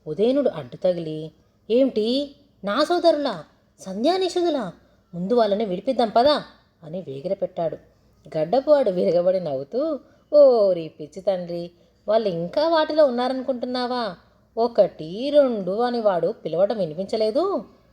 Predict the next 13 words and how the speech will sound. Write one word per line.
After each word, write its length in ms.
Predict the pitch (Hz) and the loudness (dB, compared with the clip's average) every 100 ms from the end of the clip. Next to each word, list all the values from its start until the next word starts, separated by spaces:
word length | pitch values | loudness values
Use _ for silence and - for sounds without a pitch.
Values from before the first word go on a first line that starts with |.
| _ | _
వాళ్ళని 380 | 226 262 277 285 | -2 0 2 0
ఆ 240 | 208 190 | -2 -4
బాణాలలోంచి 720 | 151 143 139 175 226 247 247 247 | -4 -6 -8 -4 -2 0 -2 -6
పైకి 440 | - 143 143 - | -8 -8 -8 -2
లాగి 520 | 208 185 226 349 277 - _ _ - | 0 0 -2 -4 -6 -10 _ _ -6
తనతో 280 | 170 185 302 | -4 -2 -2
తీసుకొనే 440 | 233 196 254 294 | -2 -2 0 0
పోయాడు" 580 | 330 311 302 294 277 143 - _ _ _ - 160 | 2 4 4 4 0 -2 -12 _ _ _ -12 -8
అని 160 | 156 | -4
అన్నాడు. 400 | 240 240 214 151 - _ _ _ - | -4 -4 -6 -8 -12 _ _ _ -6
"ఎక్కడికి?" 520 | 294 320 370 370 381 - - _ _ - | 0 4 4 2 0 -6 -20 _ _ -10
అన్నాడు 420 | 233 170 143 143 | -8 -8 -6 -4
ఉదయనుడు. 460 | 262 254 220 170 | -2 -2 -2 -4